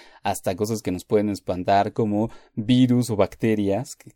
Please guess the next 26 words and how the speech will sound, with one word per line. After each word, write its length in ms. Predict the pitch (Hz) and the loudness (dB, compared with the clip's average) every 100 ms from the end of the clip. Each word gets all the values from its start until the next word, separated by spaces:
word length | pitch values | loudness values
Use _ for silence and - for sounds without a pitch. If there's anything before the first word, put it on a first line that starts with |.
| 127 | -14
de 100 | 110 | -14
los 140 | - | 0
cuales 180 | 131 107 | 0 2
no 140 | 110 | 0
tenemos 280 | 113 110 110 | 0 0 0
ni 120 | 92 | -4
idea 260 | 87 98 101 | -2 2 2
de 100 | 92 | 0
qué 120 | 95 | -6
tan 160 | 95 90 | -6 -6
peligrosas 500 | 87 87 90 - - | -6 -8 -10 -12 -10
puedan 220 | 92 85 | -10 -8
ser 160 | 92 | -10
para 180 | - 92 | -6 -4
nosotros, 600 | 95 95 107 - 107 190 _ _ - _ _ - | -4 -4 -6 -4 -4 -4 _ _ -20 _ _ 4
o, 280 | 120 120 - _ _ _ _ | 6 6 0 _ _ _ _
eh, 60 | 92 | -20
y 560 | 82 80 82 82 82 87 | -20 -20 -20 -20 -16 -12
este 180 | - | -10
es 60 | 98 | -6
el 100 | 92 | -4
tema 220 | - 98 | -2 -4
específicamente 720 | 92 - 90 92 101 92 92 | -6 -10 -10 -10 -8 -8 -8
que 80 | 90 | -8
les 120 | 87 | -10
platico, 640 | - 110 107 117 - 107 | -6 -6 -4 -6 -4 -6